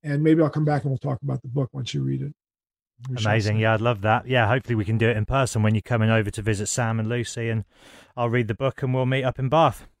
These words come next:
Speaker 1: Great,
Speaker 2: That'd be
Speaker 1: man.
Speaker 2: cool.
Speaker 1: Wonderful.
Speaker 2: Thank you so much for your time. I truly appreciate it, and, and I've really, really enjoyed this. We went deep, and,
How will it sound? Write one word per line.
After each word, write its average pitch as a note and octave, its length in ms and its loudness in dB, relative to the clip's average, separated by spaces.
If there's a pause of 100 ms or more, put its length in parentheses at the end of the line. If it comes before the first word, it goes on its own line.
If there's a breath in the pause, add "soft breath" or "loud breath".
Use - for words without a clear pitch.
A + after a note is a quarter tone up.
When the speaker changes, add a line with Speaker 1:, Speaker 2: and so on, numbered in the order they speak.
(100)
Speaker 1:
Great, E3 140 4
Speaker 2:
That'd D#3 140 6
be D3+ 60 -4
Speaker 1:
man. C3+ 80 -4
Speaker 2:
cool. D#3+ 220 4 (240)
Speaker 1:
Wonderful. D3 540 -2 (460)
Speaker 2:
Thank F3 240 0
you D#3 60 -4
so E3+ 240 2
much E3 240 0
for E3 80 -8
your D3+ 80 0
time. D#3 400 2
I C#3+ 60 0
truly D#3 360 2
appreciate C#3+ 680 -2
it, C#3 220 -2
and, C3+ 260 -2
and B2+ 140 0
I've B2 180 0
really, C3+ 220 2
really C3 260 2
enjoyed A#2+ 400 2
this. A2+ 220 -2
We B2 80 -6
went A#2 260 -2
deep, A#2+ 340 -8
and, A2 360 -4